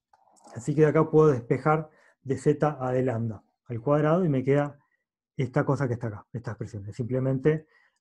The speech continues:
pasar a otro lado de la igualdad y dividir por uno menos dos phi. Nuevamente, eh, nos queremos quedar a, eh, a orden uno en phi.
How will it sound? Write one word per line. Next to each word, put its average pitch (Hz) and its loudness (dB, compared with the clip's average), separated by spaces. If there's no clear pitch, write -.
pasar 123 -2
a 139 4
otro 139 0
lado 139 0
de 139 0
la 143 -2
igualdad 151 0
y 151 2
dividir 131 -2
por 131 -4
uno 131 -4
menos 120 -6
dos 110 -10
phi. - -20
Nuevamente, 156 -2
eh, 117 -6
nos 110 -10
queremos 135 -6
quedar 147 -4
a, 170 -8
eh, 110 -12
a 127 -14
orden 131 -4
uno 135 -2
en 117 -10
phi. 120 -10